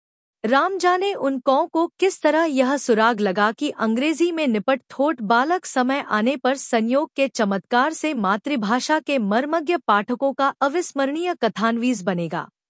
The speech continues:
इस पुस्तक की भूमिका के माध्यम से तुमने मेरी इसी सृजन यात्रा की खातिर उत्सुकता प्रकट की थी।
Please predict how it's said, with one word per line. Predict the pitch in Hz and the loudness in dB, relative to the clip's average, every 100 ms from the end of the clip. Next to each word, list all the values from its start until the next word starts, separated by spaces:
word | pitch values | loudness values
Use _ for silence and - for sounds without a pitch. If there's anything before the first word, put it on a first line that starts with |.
| _ _ _ _ _ _ _ _ - | _ _ _ _ _ _ _ _ -2
इस | - | -2
पुस्तक | - 240 - 339 359 - | 0 -2 2 0 0 2
की | 330 | 0
भूमिका | 190 208 226 277 311 | 0 -2 0 0 0
के | 320 302 | 0 0
माध्यम | 233 190 196 190 302 359 | 0 0 0 0 -2 -2
से | - 302 | -2 -2
तुमने | - 233 254 269 | 0 0 2 2
मेरी | 226 240 277 | 2 2 0
इसी | 359 262 - 370 | -4 -4 0 0
सृजन | - 240 220 240 | 2 0 2 2
यात्रा | 247 254 269 294 | 2 0 0 -2
की | 294 285 | -2 -6
खातिर | - - 214 302 320 | -6 -4 -2 -2 -4
उत्सुकता | - - - 277 - 294 | -4 -6 -6 -4 -2 -2
प्रकट | - 220 - 262 | 0 -2 -2 -4
की | - 202 | -4 -6
थी। | - 175 | -4 -6